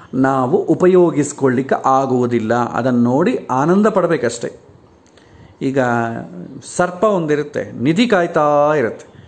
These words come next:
ಅದೇನು ತಿನ್ಲಿಕ್ಕೆ ಬರುತ್ತಾ, ಹಾಕ್ಕೊಳ್ಳಿಕ್ಕೆ ಬರುತ್ತಾ? ಏನು ಬರಲ್ಲ. ತಿನ್ಲಿಕ್ಕೂ ಆಗೋದಿಲ್ಲ, ಅದಕ್ಕೆ ಸೆಕ್ಯೂರಿಟಿ, ಚಳಿ, ಬೆಳೆ, ಮಳೆಯಲ್ಲಿ ಒದ್ದಾಡ್ತಾ ಇರಬೇಕು. ಅದನ್ನು ಕಾಯ್ತಾ ಇರುತ್ತೆ ಬೇರೆಯವ್ರು ತಿನ್ನಬಾರ್ದು ಅಂತ.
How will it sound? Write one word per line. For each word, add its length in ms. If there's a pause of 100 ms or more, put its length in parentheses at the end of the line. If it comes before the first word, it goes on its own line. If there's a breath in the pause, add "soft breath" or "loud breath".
(320 loud breath)
ಅದೇನು 260
ತಿನ್ಲಿಕ್ಕೆ 380
ಬರುತ್ತಾ, 380
ಹಾಕ್ಕೊಳ್ಳಿಕ್ಕೆ 580
ಬರುತ್ತಾ? 320 (380)
ಏನು 560
ಬರಲ್ಲ. 320 (680 loud breath)
ತಿನ್ಲಿಕ್ಕೂ 480
ಆಗೋದಿಲ್ಲ, 500 (240)
ಅದಕ್ಕೆ 300
ಸೆಕ್ಯೂರಿಟಿ, 480
ಚಳಿ, 360
ಬೆಳೆ, 260
ಮಳೆಯಲ್ಲಿ 420
ಒದ್ದಾಡ್ತಾ 540
ಇರಬೇಕು. 360 (300 loud breath)
ಅದನ್ನು 280
ಕಾಯ್ತಾ 600
ಇರುತ್ತೆ 220
ಬೇರೆಯವ್ರು 460
ತಿನ್ನಬಾರ್ದು 600
ಅಂತ. 220